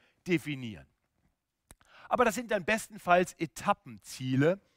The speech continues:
die man dann entweder erreicht oder nicht erreicht. Aber das Leben hat keinen übergeordneten Zweck.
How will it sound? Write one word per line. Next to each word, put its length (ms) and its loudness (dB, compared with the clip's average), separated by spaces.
die 60 -8
man 120 0
dann 140 0
entweder 400 -6
erreicht 680 4
oder 200 -14
nicht 320 -8
erreicht. 680 -2
Aber 160 2
das 280 -2
Leben 480 -2
hat 160 -2
keinen 320 -2
übergeordneten 1200 -2
Zweck. 520 -10